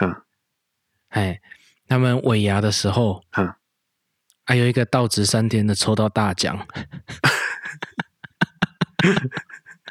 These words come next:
Speaker 2: 哈超衰的。<laughs> 那到底是好运还是不好运，我不知道。
Speaker 1: 他不就，他不就水小，然后，<laughs> 啊，他有没有就马上离职？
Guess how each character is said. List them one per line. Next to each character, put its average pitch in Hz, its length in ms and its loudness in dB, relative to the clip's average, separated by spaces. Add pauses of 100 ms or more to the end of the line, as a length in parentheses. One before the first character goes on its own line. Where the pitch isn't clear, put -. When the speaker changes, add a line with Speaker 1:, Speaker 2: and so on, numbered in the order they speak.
(300)
Speaker 2:
哈 - 1400 0
超 170 220 2
衰 143 280 2
的。 135 120 2 (680)
<laughs> - 760 -2
那 214 160 4
到 208 180 4
底 160 120 4
是 202 160 2
好 151 200 4
运 165 120 4
还 143 120 4
是 151 100 4
不 156 120 2
好 127 160 4
运， 131 140 4
我 113 80 2
不 113 140 2
知 120 140 -2
道。 - 200 0
Speaker 1:
他 127 120 2
不 113 100 2
就， 120 220 2 (320)
他 - 120 -6
不 110 120 2
就 117 140 0
水 104 240 0
小， 110 320 0
然 - 100 -8
后， 110 140 4 (320)
<laughs> 202 480 -2
啊， 131 60 2
他 131 100 4
有 127 80 2
没 113 100 4
有 110 60 4
就 104 120 2
马 101 140 4
上 107 160 4
离 92 140 2
职？ - 280 -8